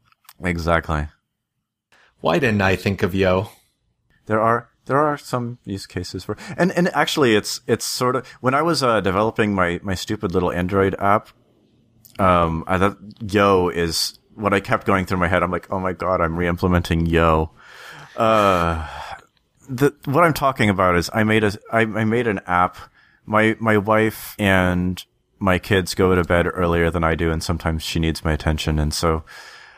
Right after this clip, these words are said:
Speaker 1: uh, I made an app that will turn, con-, connect to my computer. As soon as she launches it, it will connect to my computer and turn on and off my lights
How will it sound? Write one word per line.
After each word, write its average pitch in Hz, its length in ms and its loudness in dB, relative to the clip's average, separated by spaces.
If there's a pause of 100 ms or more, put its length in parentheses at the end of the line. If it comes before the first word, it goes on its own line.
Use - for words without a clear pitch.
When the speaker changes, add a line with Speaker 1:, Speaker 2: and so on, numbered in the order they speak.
(500)
Speaker 1:
uh, 104 60 -2 (180)
I 92 80 2
made 104 220 2
an 98 180 -2
app 90 360 0
that 92 180 2
will 87 400 0 (560)
turn, 113 480 0 (180)
con-, 123 320 -2 (140)
connect 113 420 0
to - 80 -2
my 95 140 2
computer. 95 800 0
As 98 120 0
soon 143 180 2
as 131 100 2
she 117 100 2
launches 95 420 2
it, 87 120 4
it 95 80 2
will 90 100 4
connect 101 300 -2
to 107 80 -2
my 95 100 4
computer 87 580 -2 (280)
and 110 160 0
turn 110 380 2 (120)
on 104 240 2
and 98 140 0
off 90 320 0
my 87 160 2
lights 82 500 0